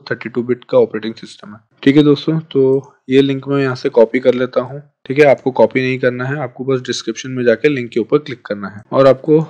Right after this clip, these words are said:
Chrome browser को ऐसे open भी नहीं करना है। जब आप link के ऊपर click करेंगे तो Chrome browser automatically ओपन हो जाएगा। जब आप इस link को click करेंगे तो Chrome browser में ये link इस तरह से open हो जाएगी। अब आपको क्या करना है, आपको ये जो download का button है,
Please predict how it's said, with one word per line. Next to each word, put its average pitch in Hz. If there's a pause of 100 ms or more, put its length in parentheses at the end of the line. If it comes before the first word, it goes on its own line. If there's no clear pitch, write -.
(140)
Chrome 139
browser 135
को 143
ऐसे 131
open 135
भी 143
नहीं 143
करना 131
है। 139
जब 131
आप 120
link 120
के 131
ऊपर 123
click 120
करेंगे 127
तो -
Chrome 123
browser 120
automatically 120
ओपन 120
हो 113
जाएगा। 107 (160)
जब 135
आप 123
इस 127
link 127
को 131
click 147
करेंगे 131
तो 151 (460)
Chrome 139
browser 127
में 135
ये 131
link 131
इस -
तरह 117
से -
open 117
हो 110
जाएगी। 104 (640)
अब 123
आपको 131
क्या 156
करना 139
है, 135
आपको 135
ये 131
जो 131
download 123
का 139
button 120
है, 135